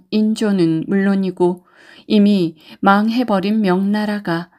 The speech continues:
아직도 세계 최강국으로만 알던 친명 사대파에게 장악되어 우물안 개구리 같았던 조선의 조정은 이미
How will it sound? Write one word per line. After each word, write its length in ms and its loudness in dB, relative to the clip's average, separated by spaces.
아직도 920 0
세계 560 0
최강국으로만 1120 -2
알던 540 -4
친명 760 2
사대파에게 960 -4
장악되어 880 -4
우물안 520 4
개구리 340 -2
같았던 1040 -6
조선의 520 -2
조정은 640 -2
이미 480 0